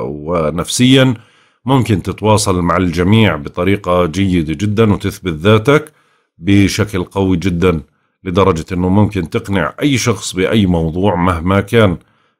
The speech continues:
عندك سرعة بديهة عالية والحدس عندك قوي جدا. في منكم ممكن يهتم بأمور إلها علاقة بالاتصالات والمواصلات، كالاهتمام بأجهزة إلكترونية أو سيارات أو تطوير سيارات أو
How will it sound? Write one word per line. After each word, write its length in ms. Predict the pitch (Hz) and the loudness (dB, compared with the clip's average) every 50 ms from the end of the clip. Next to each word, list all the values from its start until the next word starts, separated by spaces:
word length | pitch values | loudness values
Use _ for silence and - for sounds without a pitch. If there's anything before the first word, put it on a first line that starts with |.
| _ | _
عندك 320 | - 85 104 107 90 87 80 | -4 0 0 2 2 0 -2
سرعة 300 | - - 98 92 92 92 - | -2 0 0 2 0 0 -2
بديهة 380 | 87 90 80 87 87 80 73 76 | -4 -6 -4 -4 -4 -4 -2 -2
عالية 560 | 76 78 107 123 120 117 117 120 117 113 - - | -2 0 2 2 4 4 4 4 2 0 0 -4
والحدس 600 | 82 90 101 90 - - - 110 - - - 92 | -4 -4 -4 -4 0 -2 -2 -2 -2 -6 -6 -4
عندك 320 | 85 95 98 87 78 - _ | -2 0 0 0 -2 -4 _
قوي 300 | - 101 101 95 101 104 | -4 -2 2 4 4 2
جدا. 420 | 90 85 95 87 82 92 90 80 73 - _ _ _ _ _ _ _ _ _ _ | 2 2 -2 -2 0 0 -2 -2 -4 -8 _ _ _ _ _ _ _ _ _ _
في 160 | _ 117 117 | _ 2 4
منكم 400 | 113 107 104 92 - - 92 85 | 6 6 4 4 2 -4 -8 -6
ممكن 320 | 87 90 87 - - 95 92 | -4 -4 -4 -4 -4 -2 -2
يهتم 460 | 90 85 78 - - 113 110 104 95 | -2 -2 -4 -2 -2 2 2 2 2
بأمور 600 | 87 95 85 80 87 92 92 95 95 80 - - | 2 0 -2 -2 -2 -2 0 0 -2 -4 -6 -8
إلها 160 | 92 85 82 | -6 -4 -4
علاقة 580 | 82 80 80 87 104 107 104 104 107 104 95 90 | -4 -4 -2 0 0 0 0 0 -2 0 0 0
بالاتصالات 920 | 80 82 78 80 85 - - 107 92 - 92 90 90 98 98 92 - 87 | -2 -4 -6 -6 -8 -8 -8 -8 -6 -2 -2 0 2 2 0 0 -2 -4
والمواصلات، 840 | 82 82 82 85 85 87 87 80 - 98 98 110 127 135 123 - - _ _ _ _ _ _ _ - | -4 -2 -2 0 0 0 0 -2 -2 0 2 4 4 4 2 0 -4 _ _ _ _ _ _ _ -2
كالاهتمام 760 | 127 123 123 98 95 95 85 - 95 92 95 95 95 92 | 0 2 2 2 0 0 -2 -4 -4 -2 0 0 0 0
بأجهزة 560 | 82 92 90 101 113 90 82 90 85 82 92 90 | 0 0 2 2 0 0 0 -2 -2 0 -2 -2
إلكترونية 760 | 87 87 - - - 90 92 87 85 92 92 90 87 87 87 | -2 -2 -6 -8 -8 -6 -4 -2 -2 0 0 0 0 0 -2
أو 280 | - - - 127 117 | -2 -2 0 0 0
سيارات 680 | 101 - - 98 85 85 85 85 95 95 92 90 - - | 0 -2 -4 -4 -2 -2 0 0 2 2 2 0 -2 -2
أو 160 | - 104 113 | -2 -2 -2
تطوير 420 | - - 95 - - 98 98 98 90 | -2 -4 -10 -6 -2 0 0 0 0
سيارات 680 | - - 95 95 98 90 87 92 95 92 90 - - | -2 -4 -2 -2 0 0 2 2 0 0 0 -2 -6
أو 320 | - - 139 139 127 110 | -2 0 0 2 0 -2